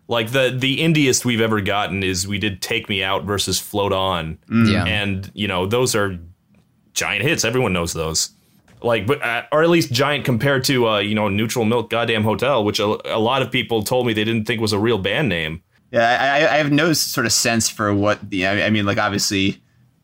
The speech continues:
Speaker 2: in a lot of, like, the, you know, critic circles and, and just, like, music obsessive circles in general, Neutral Milk Hotel is a pretty big name, and like I said, they're big enough to, like, get a, you know, Parks and Recreation. No,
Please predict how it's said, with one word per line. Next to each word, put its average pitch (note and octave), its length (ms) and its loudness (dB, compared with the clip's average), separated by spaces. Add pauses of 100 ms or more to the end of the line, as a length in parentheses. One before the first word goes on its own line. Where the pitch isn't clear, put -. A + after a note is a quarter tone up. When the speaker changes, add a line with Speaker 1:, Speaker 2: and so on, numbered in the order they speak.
Speaker 2:
in G2 180 0
a G2+ 40 2
lot G2+ 220 2
of, G2 500 -4
like, D#2 280 -8
the, D2 260 -6
you B1 80 -12
know, F2+ 100 -10 (260)
critic F#3 280 0
circles B2+ 540 0
and, G#2+ 180 2
and G2 160 2
just, - 180 -2
like, F#2+ 200 -2
music G#2+ 280 2
obsessive G2+ 440 0
circles G2 380 -4
in G2+ 80 -2
general, G2 340 0
Neutral G2 240 0
Milk F#2+ 160 -2
Hotel F2+ 260 -2
is G2+ 80 -4
a F#2 180 -2 (540)
pretty F#3 160 0
big B2+ 160 2
name, A#2+ 200 2
and A#2 40 4
like A2 100 2
I G#2+ 40 0
said, G#2+ 180 0
they're A2+ 80 0
big A#2 180 0
enough A2+ 220 0
to, A2+ 100 -2
like, F#2+ 140 2
get G#2 160 0
a, F#2 220 -2
you F#2+ 100 -4
know, F2+ 80 -2
Parks - 280 -4
and G2 80 -2
Recreation. G2+ 760 -2
No, B2 220 2